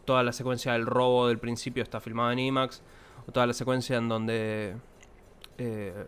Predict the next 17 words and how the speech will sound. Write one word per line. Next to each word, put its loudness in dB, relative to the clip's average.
la 0
pelea 4
del 0
camión, 2
cuando -6
Batman 0
va 4
contra -2
el -6
camión 0
del 0
Joker, 2
eso -2
también -2
está -8
en -8
imax. -18